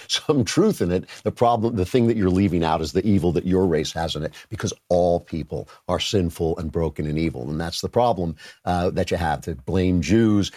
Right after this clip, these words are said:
is simply to blame them for being successful, because some of the, their evil people are gonna be more important than the evil people of a less successful minority.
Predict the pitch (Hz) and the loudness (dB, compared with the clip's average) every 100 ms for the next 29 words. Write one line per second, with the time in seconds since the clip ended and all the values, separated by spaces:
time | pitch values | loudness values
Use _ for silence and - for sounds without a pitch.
0 | - 98 - 101 - 90 80 87 98 92 | -4 -2 0 0 2 0 2 2 2 2
1 | 87 - 90 95 87 85 - 76 - 104 | 0 0 -2 0 0 0 -4 -4 -2 -2
2 | - 76 73 82 80 - 92 78 80 82 | -4 -6 -6 -6 -4 -2 0 0 -2 0
3 | 107 120 123 107 87 85 98 87 98 - | 2 4 2 0 0 0 0 0 0 -2
4 | - 110 98 95 95 92 95 95 90 - | -2 0 2 2 2 4 2 2 0 0
5 | 110 95 92 - - 110 110 104 98 107 | 0 0 -6 -8 -2 0 2 2 2 2
6 | 90 92 92 85 92 101 - 92 - 90 | 0 2 2 2 2 0 -2 -6 -2 -2
7 | - 85 85 87 98 92 73 | -2 -4 -2 0 0 0 -2